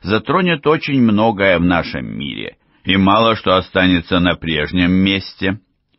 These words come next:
Немедленно после окончания Холодной войны по всему континенту и за его пределами с новой силой обострились старые проблемы самоосознания наций,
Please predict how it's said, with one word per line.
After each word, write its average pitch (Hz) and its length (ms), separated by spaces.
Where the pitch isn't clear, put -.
Немедленно 110 720
после 92 380
окончания 87 680
Холодной 80 540
войны 76 520
по 107 120
всему 151 340
континенту 101 760
и 95 120
за 90 120
его 90 280
пределами 82 760
с - 120
новой 175 360
силой 151 420
обострились 110 960
старые 98 580
проблемы 95 720
самоосознания 104 1300
наций, 92 640